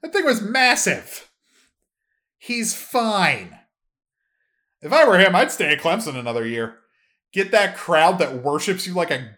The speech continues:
god back for another year, and then maybe, maybe a good team, ta-, a, a better run team tanks for you next year, so you don't have to go to the freaking Jets. Or the Jets somehow jet themselves and end up having just a good enough record to not get you,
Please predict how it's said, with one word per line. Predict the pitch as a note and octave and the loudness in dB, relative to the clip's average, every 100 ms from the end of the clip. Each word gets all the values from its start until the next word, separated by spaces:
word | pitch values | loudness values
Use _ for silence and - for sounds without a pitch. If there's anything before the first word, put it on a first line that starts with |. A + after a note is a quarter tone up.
| - | -4
god | C#3 C3+ D3+ C#3+ | 0 2 2 0
back | D#3 D#3 D#3+ | 0 2 0
for | F3+ | -2
another | E3 E3+ F3 | -2 -2 -4
year, | F3 F3+ F#3 | -4 -2 -2
and | D3 | -2
then | D3+ C3+ | -4 -4
maybe, | C#3 D#3 F3+ E3+ F3 - _ _ _ _ _ _ C3 | -4 -2 -4 -6 -8 -14 _ _ _ _ _ _ -6
maybe | D3+ F3 F#3+ | -4 0 -2
a | |
good | C#3 D3 E3+ - | 0 0 -2 -2
team, | F#3+ F3 F3 | -6 -4 -6
ta-, | - E3+ - | -10 -14 -12
a, | C#3+ D3 C#3+ C3+ B2+ - _ | -4 -2 -2 -4 -6 -12 _
a | D3 C3+ | -8 -4
better | - D3+ F3 | 0 0 0
run | D3 C3+ D3 E3 | -2 -2 -2 -4
team | F3 E3 D#3 | -8 -8 -10
tanks | - C3 C3+ | -8 -8 -6
for | - | -8
you | E3+ | -6
next | F3 F3+ F3+ G3 | -4 -4 -6 -6
year, | F#3+ F#3+ | -4 -4
so | F3+ C3 | -6 -8
you | |
don't | B2 C#3 | -8 -6
have | D3+ | -8
to | C#3+ | -8
go | C#3+ | -6
to | D3 | -4
the | C#3 | -6
freaking | D3+ D3 B2+ | -10 -10 -10
Jets. | G#2 A#2 C#3+ - - _ _ _ _ _ _ _ _ _ _ _ _ | -8 -8 -8 -12 -16 _ _ _ _ _ _ _ _ _ _ _ _
Or | E3 | -2
the | D#3+ | -2
Jets | C3+ E3 F3 | 0 -2 0
somehow | - F3+ F#3 E3+ C#3 | 0 2 4 2 0
jet | - C3 C#3+ D3 | -8 -6 -6 -6
themselves | D#3+ D#3+ E3 E3 E3+ C#3+ | -6 -4 0 2 0 -2
and | D3 | -6
end | D3+ | -4
up | D3 | -2
having | D3+ D3+ C#3+ C3 | 0 0 -2 -8
just | - - D3+ D#3 | -10 -6 -4 -4
a | D3+ | -4
good | D#3 | -4
enough | D#3 D#3 D3+ | -2 -2 -2
record | D3 D3 D#3 | -4 -4 -6
to | C3+ | -8
not | A#2+ C3 - - | -4 -4 -4 -6
get | A2+ B2+ | -10 -8
you, | D#3 E3 F#3 | -6 -6 -6